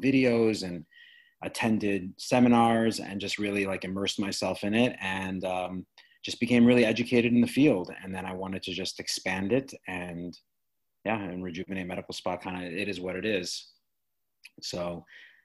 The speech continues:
um, and then that led obviously to, like, uh, building a skincare line, but, uh, that, that more came about when my wife was pregnant with our first child, and, um, I started going through the ingredients of the product she was using, and I was just scared shitless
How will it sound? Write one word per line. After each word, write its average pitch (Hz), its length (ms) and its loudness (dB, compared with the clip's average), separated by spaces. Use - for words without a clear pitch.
um, 92 220 -6
and 95 100 0
then 98 200 0
that 95 180 0
led 104 220 2
obviously 90 400 -4
to, - 120 -8
like, 90 240 -6
uh, 87 200 -4
building 95 280 -4
a 95 40 -6
skincare 123 460 6
line, 95 380 -2
but, 92 320 -2
uh, 92 200 0
that, 98 360 0
that 110 140 0
more 113 160 2
came 107 260 0
about 95 320 2
when 95 260 -4
my 90 140 -4
wife 98 320 -4
was 101 120 -6
pregnant 120 640 2
with 107 120 0
our 104 100 2
first 104 260 -4
child, 95 520 0
and, 92 640 -6
um, 90 640 -4
I 95 140 -6
started 98 340 -2
going 104 240 -2
through 98 180 0
the 95 140 -8
ingredients 107 640 4
of 101 60 0
the 92 60 -2
product 117 380 0
she 104 120 0
was 92 200 -4
using, 95 460 -6
and 95 420 -4
I 92 80 -8
was 92 220 -6
just - 240 -2
scared 95 400 -2
shitless 82 580 -2